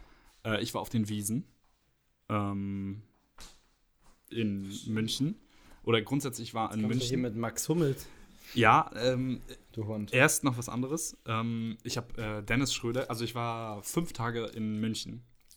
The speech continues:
Speaker 1: und ich hab zwei Promis getroffen. Einmal Dennis Schröder, ähm, äh, war sehr krass, weil zu dem Zeitpunkt war die E M gerade vorbei.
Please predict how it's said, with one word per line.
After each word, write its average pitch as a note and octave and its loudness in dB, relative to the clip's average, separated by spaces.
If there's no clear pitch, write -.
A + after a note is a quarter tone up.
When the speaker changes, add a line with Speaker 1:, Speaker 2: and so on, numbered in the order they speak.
Speaker 1:
und A2 0
ich G#2+ -2
hab G#2 -4
zwei - 0
Promis G#2+ -4
getroffen. G#2 -10
Einmal G#2+ 0
Dennis A2 0
Schröder, A2+ 0
ähm, G2+ -4
äh, - -10
war G#2 2
sehr G#2+ -2
krass, - -4
weil A2 -4
zu - -6
dem A#2 0
Zeitpunkt A#2 -8
war G#2 -6
die G#2 -8
E G#2 -8
M C3 -4
gerade G2 -4
vorbei. G2+ -4